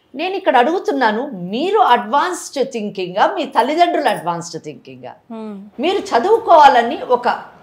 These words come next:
Speaker 1: ఆధునిక దృక్పథంతో మిమ్మల్ని ముందుకు పంపిస్తే, మీరు, మీరు చదువు, నువ్వు ముఖ్యంగా అనూష చదువుకోకుండా, first of all నువ్వు ముందు ఒక love affair,
Speaker 2: Hmm.
Speaker 1: దాని గురించి అడిగితే ఆ అమ్మాయి చాలా క్యాజువల్గా,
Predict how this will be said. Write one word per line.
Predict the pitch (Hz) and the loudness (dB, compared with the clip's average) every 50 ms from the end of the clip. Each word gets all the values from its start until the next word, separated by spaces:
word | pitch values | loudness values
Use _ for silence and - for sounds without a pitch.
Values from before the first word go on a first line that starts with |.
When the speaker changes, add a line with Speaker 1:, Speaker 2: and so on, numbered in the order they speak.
| _ _ - | _ _ -2
Speaker 1:
ఆధునిక | - 214 247 311 339 339 370 349 349 294 - 269 247 220 | 2 6 6 6 6 4 2 -2 -4 -4 0 2 2 2
దృక్పథంతో | 185 156 139 - 190 165 - - - 330 359 339 302 269 240 - 254 | 2 0 -6 -8 -8 -8 -6 0 4 4 6 6 4 0 0 -2 -2
మిమ్మల్ని | 226 214 208 196 185 175 165 160 | -2 -2 -4 -6 -6 -6 -6 -6
ముందుకు | 151 151 160 170 254 214 | -6 -6 -4 -4 -4 -2
పంపిస్తే, | 180 175 147 127 - - 143 135 - - 180 - 381 466 - - - _ _ _ _ _ _ _ - | -2 -4 -6 -6 -8 -12 -16 -16 -10 -6 -6 -4 -4 -6 -10 -14 -20 _ _ _ _ _ _ _ -10
మీరు, | 175 214 247 302 320 311 | -6 -4 -2 -2 -2 -2
మీరు | 240 233 240 220 165 | -2 -2 -2 -4 -4
చదువు, | 160 - - - 202 202 202 262 202 175 | -8 -8 -6 -4 -4 -4 -4 -6 -8 -8
నువ్వు | 170 170 208 220 226 202 - - 165 | -8 -6 -4 -2 -2 -2 -2 -4 -6
ముఖ్యంగా | 175 175 - 202 170 - - 104 - - _ - | -8 -6 -6 -6 -6 -6 -8 -12 -14 -12 _ -6
అనూష | 185 208 247 277 - - - 165 156 202 - - - - _ _ _ _ _ - | -4 -2 -2 -2 -2 -2 -4 -4 -4 -4 -6 -8 -16 -20 _ _ _ _ _ 2
చదువుకోకుండా, | 262 262 269 349 370 415 415 - 302 202 - 190 180 175 165 - 185 247 427 453 - - - _ _ _ _ _ _ _ _ _ - 214 | 4 4 6 4 2 0 0 0 0 0 0 -2 -6 -4 -2 0 0 0 0 0 -4 -10 -20 _ _ _ _ _ _ _ _ _ -2 0
first | 220 214 - 277 269 | 0 0 0 0 2
of | 269 294 320 | 4 4 4
all | 370 349 | 4 4
నువ్వు | 311 262 233 220 | 0 -2 -2 -2
ముందు | 214 233 262 285 302 | -2 -2 2 4 4
ఒక | - - 349 | 4 4 4
love | 208 185 185 180 190 | 2 2 2 2 2
affair, | 214 208 - - 156 135 - - _ _ 254 | 0 0 -2 -4 -6 -8 -10 -12 _ _ -12
Speaker 2:
Hmm. | 247 233 220 208 202 196 _ - | -10 -10 -10 -10 -14 -16 _ -6
Speaker 1:
దాని | 151 147 220 233 285 330 381 349 | 2 4 6 6 6 4 2 0
గురించి | 294 359 381 370 359 - 294 | -2 -2 -2 -2 0 0 0
అడిగితే | 262 285 294 285 320 | 2 0 2 4 6
ఆ | 277 240 | 6 6
అమ్మాయి | 226 226 226 240 254 262 254 - - 202 | 6 4 2 0 0 0 0 -2 -4 -4
చాలా | 160 156 165 190 214 240 254 | -2 0 2 4 6 6 6
క్యాజువల్గా, | 262 262 - 262 170 160 165 160 151 175 185 170 160 165 202 | 4 2 0 -4 -2 -2 -4 -4 -6 -6 -4 -4 -4 -4 -4